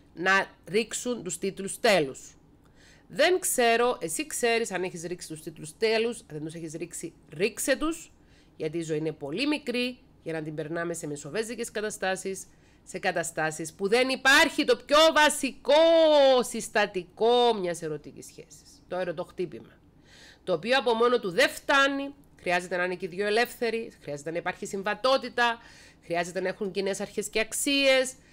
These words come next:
χρειάζεται να έχουν παρόμοιο τρόπο ζωής, να θέλουν τα ίδια πράγματα, αλλά άμα τα έχεις όλα τα υπόλοιπα και δεν έχεις το ερωτοχτύπημα,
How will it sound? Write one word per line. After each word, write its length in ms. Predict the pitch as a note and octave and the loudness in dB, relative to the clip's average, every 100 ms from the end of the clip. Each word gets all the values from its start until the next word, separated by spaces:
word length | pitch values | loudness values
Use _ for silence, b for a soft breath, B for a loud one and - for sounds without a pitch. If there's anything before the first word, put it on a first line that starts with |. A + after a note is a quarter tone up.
| b b | b b
χρειάζεται 420 | - F#3 F#3 F3+ F#3+ | -6 -2 -2 -2 -2
να 120 | F#3 | 0
έχουν 440 | F#3 - F#3+ F#3 b _ | -2 -2 -6 -6 b _
παρόμοιο 480 | F#3+ F#3+ G3+ G#3 G3+ | 2 4 2 0 -2
τρόπο 300 | G3+ G3 G#3 | -4 -4 -4
ζωής, 600 | F3+ G#3+ A#3 C4+ C4+ A#3 | -2 2 2 4 0 -2
να 100 | D#3 | -6
θέλουν 240 | F3+ F3 | -4 -6
τα 100 | F#3+ | -4
ίδια 220 | G#3 A3 A#3 | -2 -2 2
πράγματα, 580 | B3+ C4+ A#3 C4 B3+ C4 B3+ B B - | 4 2 2 -2 2 2 0 B B -6
αλλά 300 | F3 F#3 F3 | -2 2 2
άμα 220 | F3+ F3 | 2 0
τα 100 | G#3+ | 0
έχεις 220 | B3 D4 | 0 0
όλα 240 | E4 E4+ D#4 | 4 4 4
τα 80 | |
υπόλοιπα 480 | C#4 - C4 A#3+ F3+ | 2 4 4 4 0
και 120 | F3 | 0
δεν 160 | F3+ G#3+ | 0 0
έχεις 180 | D4 D4 | -2 -2
το 60 | |
ερωτοχτύπημα, 720 | B3 G3+ G3 C4 C4+ C#4+ D4 | -2 -2 -6 -6 -4 -2 -2